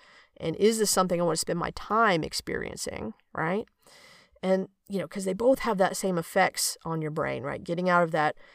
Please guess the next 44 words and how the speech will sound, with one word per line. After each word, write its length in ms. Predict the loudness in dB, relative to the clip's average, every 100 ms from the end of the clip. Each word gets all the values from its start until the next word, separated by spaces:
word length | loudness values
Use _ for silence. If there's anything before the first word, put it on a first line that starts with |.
| _
fight 240 | 2 6 6
or 60 |
flight, 340 | 6 4 4 4
that 140 | -2
survival 480 | -4 4 8 8 6
mode, 460 | 2 2 0 -2 -8 _ _
back 200 | -8 -6
into 140 | -6 -6
your 80 | -6
prefrontal 440 | -6 -4 -6 -8
cortex, 760 | -2 0 0 -2 -8 -8 -12 -14 _ _ _ -20
that 120 | -14
keeps 320 | -8 -6 -4
you 260 | -2 0 -2
moving 300 | -2 -2 0
forward. 380 | -2 2 2 2
It 80 | -4
gets 180 | -10 -8
you 80 | -6
out 160 | -2
of 80 | -2
that, 300 | -2 -4 -6 _ _ _ -12
you 80 | -8
know, 120 | -6
stuck, 540 | -4 -2 -2 -4 -8 -20 _ _ _
uh, 240 | -12 -10 -10
stress, 580 | -10 -2 -2 -2 -6 -8
right? 260 | -6 -6 -8 _ _ -20 -20 -8
And 260 | -6 -4 2
both 300 | 8 10 8
of 80 | 4
them 140 | 2
signal 340 | 0 -4 -2 -4
to 120 | -4
your 80 | -6
brain 220 | -4 -4
that 80 | -4
you 100 | -4
are 80 |
safe, 640 | -4 -6 -2 -2 -2 -8 -20 -20 _ _ _ -12
um, 340 | -8 -8 -8
that 200 | -10 -10
you 240 | -6 -2 2
are, 400 | 2 2 0